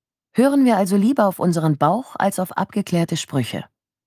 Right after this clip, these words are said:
Wenn unser Kind spürt, dass wir für es da sind, machen wir es ihm auch leichter, wenn tatsächlich einmal etwas unumgänglich ist,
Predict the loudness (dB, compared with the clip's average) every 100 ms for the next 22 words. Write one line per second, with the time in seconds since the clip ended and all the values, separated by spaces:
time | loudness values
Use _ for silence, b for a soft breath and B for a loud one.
0 | _ _ _ 0 2 4 2 0 2 0
1 | 0 -2 2 2 0 -2 -4 -2 -4 -2
2 | -2 -2 0 2 2 2 0 -2 b b
3 | b 0 2 2 2 0 0 0 0 0
4 | 0 0 -2 0 0 0 -2 -2 -6 -4
5 | -4 -2 0 2 0 -2 -4 -4 0 2
6 | 2 2 0 -2 -6 -8 -10